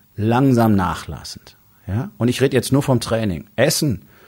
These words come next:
Essen kriegt sowieso gar keiner auf die Reihe. Das scheint die größte Herausforderung der Menschheit zu sein. Ich meine, wenn du nicht in der Lage bist zu kontrollieren, was auf deinem Teller liegt, was willst du dann in deinem Leben kontrollieren?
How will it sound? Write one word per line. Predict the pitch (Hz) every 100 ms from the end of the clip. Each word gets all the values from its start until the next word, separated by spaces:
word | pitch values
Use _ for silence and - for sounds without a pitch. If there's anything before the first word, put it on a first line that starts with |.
| _ -
Essen | 107 123 113
kriegt | - 101
sowieso | 95 95 92
gar | 82 87
keiner | 85 87 76 69
auf | -
die | -
Reihe. | 71 78
Das | 92
scheint | 117 113
die | 104
größte | 87 101 127 120 120
Herausforderung | 104 101 101 - 101 95 87 90
der | 82
Menschheit | 82 82 73 -
zu | -
sein. | - - - _ _ - - -
Ich | 117
meine, | 120 131
wenn | 131
du | 127
nicht | 123
in | 127
der | 117
Lage | 107 110
bist | 110 107 -
zu |
kontrollieren, | - 110 - 98 104
was | 95 92
auf | 90
deinem | 92 87
Teller | 104 98 85
liegt, | 85 95 - _ _ _ _ _ _ _ - -
was | -
willst | 110 -
du |
dann | 101 110 143
in | 147
deinem | 110 87 80
Leben | 80 80
kontrollieren? | - 78 - 73 71